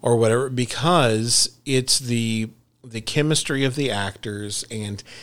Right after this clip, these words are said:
getting to see what we're used to seeing as sort of the flat four-color hero in real color, real three D, real life, um, hap-, taking place on screen, real adventures, real power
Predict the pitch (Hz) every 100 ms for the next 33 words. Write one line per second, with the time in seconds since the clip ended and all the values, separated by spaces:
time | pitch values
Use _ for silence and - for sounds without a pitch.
0 | - - 113 123 127 147 151 139 131 110
1 | - 160 165 135 110 117 - _ _ 143
2 | 131 139 131 117 113 196 240 - - 117
3 | 104 98 101 95 - 113 101 95 98 -
4 | 113 104 - - - 107 98 110 104 95
5 | - 160 139 104 98 101 - - _ _
6 | _ _ 139 139 139 135 135 131 _ _
7 | - 120 135 135 - 123 117 110 104 110
8 | 120 113 127 117 110 113 110 104 104 107
9 | 120 120 113 110 107 - - _ _ _
10 | 123 117 113 110 107 - - - _ -
11 | 110 101 95 107 - - 139 127 - -
12 | 139 127 117 123 110 113 107 - 123 110
13 | 104 120 117 104 107 104 110 98 95 107
14 | 104 101 123 104 95 95 92